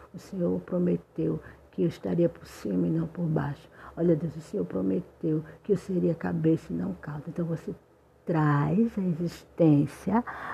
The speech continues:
a, aquilo que ele prometeu, que, que é a palavra dele. Então você traz à existência aquilo e faz como Ezequias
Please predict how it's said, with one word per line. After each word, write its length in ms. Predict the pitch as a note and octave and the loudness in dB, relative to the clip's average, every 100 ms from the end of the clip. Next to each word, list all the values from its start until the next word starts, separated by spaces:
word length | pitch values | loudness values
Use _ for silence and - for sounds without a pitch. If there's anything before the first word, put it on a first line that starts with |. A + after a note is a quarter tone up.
| - | -6
a, 240 | - E3 - | 2 2 2
aquilo 580 | - E3+ E3+ - F#3 F#3+ | 0 0 0 2 4 4
que 160 | - F#3 | 6 6
ele 140 | F3+ | 6
prometeu, 580 | F3+ F3 F3+ F3+ - E3+ | 4 2 2 2 0 -2
que, 100 | F3 | -2
que 260 | - - F3 | -10 -4 0
é 40 | |
a 80 | F3 | 0
palavra 560 | - E3 E3 D#3 D#3+ | -2 -2 0 0 -2
dele. 420 | C#3+ D3+ D#3+ E3+ - - A2 | -2 -2 -2 -2 -6 -12 -10
Então 260 | F#3 - D#3+ | -8 -2 -2
você 240 | D#3+ - | -2 -8
traz 320 | - E3 F#3+ G#3+ | -8 -2 0 0
à 20 | |
existência 560 | F#3+ G3 - F3+ - | -2 -6 -4 -6 -2
aquilo 480 | F3 - D#3 F3 F#3 - - - | -4 -2 -2 0 -2 -8 -20 -6
e 80 | F#3+ | -2
faz 520 | - - E3+ F3 F#3+ - - - - _ _ _ - | 2 2 4 0 0 -4 -20 -20 -20 _ _ _ -2
como 340 | F#3+ F#3+ G3 | 0 2 0
Ezequias 880 | F#3+ F#3+ F3+ F#3+ G3 F#3 G3 G3+ | -2 0 0 2 0 -2 -4 -2